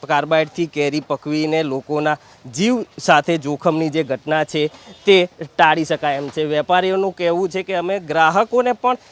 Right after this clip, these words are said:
સ્પષ્ટ જાણ કરીએ છીએ કે આ ત્યાંથી જ આ પ્રકારનો માલ આવે છે અને કાર્બાઇડ વગર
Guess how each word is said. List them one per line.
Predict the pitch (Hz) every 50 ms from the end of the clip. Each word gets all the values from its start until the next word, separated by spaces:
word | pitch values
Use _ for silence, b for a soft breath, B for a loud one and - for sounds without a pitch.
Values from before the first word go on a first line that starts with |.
| b b b
સ્પષ્ટ | - - - - 220 247 - - 233
જાણ | 208 175 175 175 175 170
કરીએ | 156 165 160 160 156 160 165 160
છીએ | - - 180 185 180
કે | - 190 196 180
આ | - 113 143 151
ત્યાંથી | - - - 147 135 127 120 - - 214 226
જ | 190 214 B B B B B B -
આ | 151 156
પ્રકારનો | - 151 156 135 160 156 156 151 156 160 160
માલ | 151 131 127 131 143 147 143
આવે | 127 123 127 131 147 151
છે | - - 196 202
અને | 175 156 160 156
કાર્બાઇડ | - - 180 165 - 139 156 170 170 165
વગર | 147 143 139 143 151 165